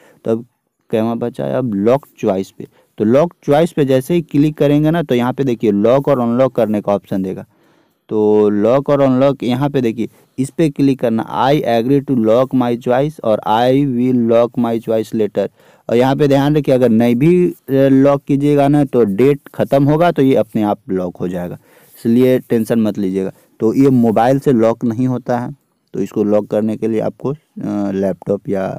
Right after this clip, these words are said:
कंप्यूटर की आवश्यकता पड़ेगी, ठीक ना। तो यहाँ पे देखिए नीचे सारा, सारा भर दिया गया है।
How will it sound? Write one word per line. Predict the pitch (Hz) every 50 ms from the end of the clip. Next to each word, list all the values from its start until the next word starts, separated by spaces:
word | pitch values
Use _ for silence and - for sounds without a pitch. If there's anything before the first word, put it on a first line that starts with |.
| 101 -
कंप्यूटर | - - 92 92 - 92 87 - 101
की | - - 95
आवश्यकता | 90 - 90 90 - - - - - - 127 - _ _ _ _ _ _ _ _ -
पड़ेगी, | - 87 85 - - - - - _ _ -
ठीक | 123 127
ना। | 151 180 185 - _ _ _ _ -
तो | - 101 98
यहाँ | 85 101 98 117 120
पे | 135 135
देखिए | 113 113 110 - 131 117
नीचे | 107 104 98 - 123 110
सारा, | - - 101 95 92 - 107 104 104 110 _ _ _ _ _ _ _ _ _ _ _ _ _ _ _ _ - - - - _ - _ _ - -
सारा | - 95 92 95 98
भर | 95 98 101 95
दिया | 92 101 101 104 104
गया | 98 101 104 101 101
है। | 113 - - _ _